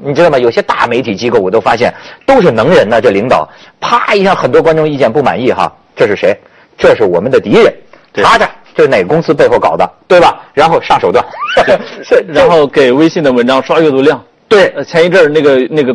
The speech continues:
Speaker 3: 工具崩溃之后，你记不记得
Speaker 2: 对，对，对。
Speaker 3: 特别尴尬？十万加的文章变成几百。
Speaker 2: 这是几，几百、几千的。
Speaker 3: 哎，对。
Speaker 1: 采夫，你说，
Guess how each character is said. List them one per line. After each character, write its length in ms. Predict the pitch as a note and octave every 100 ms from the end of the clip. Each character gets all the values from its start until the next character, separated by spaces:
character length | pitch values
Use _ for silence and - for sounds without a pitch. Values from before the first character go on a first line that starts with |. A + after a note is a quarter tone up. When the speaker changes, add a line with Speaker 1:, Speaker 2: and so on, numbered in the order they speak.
| -
Speaker 3:
工 180 | - E3+
具 140 | D#3+
崩 220 | B2 E3 E3
溃 240 | F3+ C3
之 80 | B2
后， 80 | B2
你 120 | A2
记 80 | F#2+
不 60 |
记 80 | B2
得 60 | A#2
Speaker 2:
对， 20 |
对， 0 |
对。 0 |
Speaker 3:
特 80 | C#3
别 120 | C3
尴 240 | D3 C#3
尬？ 160 | C#3 A2+ - -
十 180 | - D#3
万 160 | D#3+ D3
加 100 | C#3+
的 100 | C3+
文 120 | B2
章 100 | C3+
变 140 | C#3
成 120 | C3 B2+
几 140 | C3+
百。 120 | - - C#3 - B3 - -
Speaker 2:
这 80 | G2
是 60 | F2+
几， 180 | G2 -
几 140 | - A#2+
百、 160 | A#2
几 140 | A#2 F2+
千 240 | B2+ A#2+
的。 80 | F#2
Speaker 3:
哎， 20 |
对。 120 | B2+ A#2+
Speaker 1:
采 180 | C#3+
夫， 140 | C3 A3+
你 220 | C#3 D#2+
说， 300 | - E3